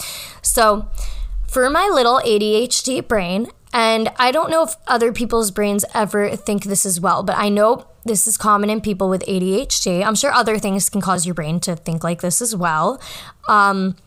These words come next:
I have trouble, like, really considering the importance or even the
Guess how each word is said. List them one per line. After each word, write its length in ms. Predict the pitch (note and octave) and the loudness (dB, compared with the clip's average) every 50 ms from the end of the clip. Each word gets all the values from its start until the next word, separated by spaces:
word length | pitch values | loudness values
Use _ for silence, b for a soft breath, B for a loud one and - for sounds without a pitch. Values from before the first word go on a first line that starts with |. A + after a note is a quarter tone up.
| B B B B B B B B B B - - _ _ _ _ _ _ - - _ - | B B B B B B B B B B -20 -20 _ _ _ _ _ _ -20 -20 _ 2
I 220 | - A3+ G#3+ G#3+ A3+ | 4 6 6 6 6
have 260 | B3+ C4 C#4+ D#4 - | 4 4 2 0 0
trouble, 440 | - - B3 A3+ G#3 A3 A3 G#3+ A3 | 0 2 2 2 4 4 2 4 4
like, 420 | G#3+ G#3 G3+ F#3+ F#3+ - - - - - - - - - - - - - - - - - - - - _ _ _ _ _ _ _ _ _ _ _ - | 4 2 2 0 -2 -6 -14 -20 -20 -20 -20 -20 -20 -20 -20 -20 -20 -20 -20 -20 -20 -20 -20 -20 -20 _ _ _ _ _ _ _ _ _ _ _ -6
really 420 | B3 G3+ F3 A3+ A#3 A3 A#3 A#3 | -4 -4 -2 -2 -2 -2 -2 -4
considering 800 | G#3+ - G#3+ A3+ G#3+ - - - - G#3 G3 G3 G#3 A3 A#3 A3+ | -4 -4 -4 -2 -2 -2 0 0 0 0 0 0 0 0 -2 -2
the 140 | F#3+ G#3+ G3 | -2 -2 -2
importance 760 | F#3 F3+ E3 - - - - G#3 G3+ - D#4 E4 F4+ F4+ - | -2 -4 -4 -4 -2 0 0 0 0 -2 -2 -2 -2 -2 -4
or 180 | - - B3 A3+ | -2 -2 -2 0
even 340 | B3 B3+ B3 B3 D4+ C#4+ B3+ | 0 0 -2 -2 0 0 0
the 180 | A3 G3 - | 0 0 0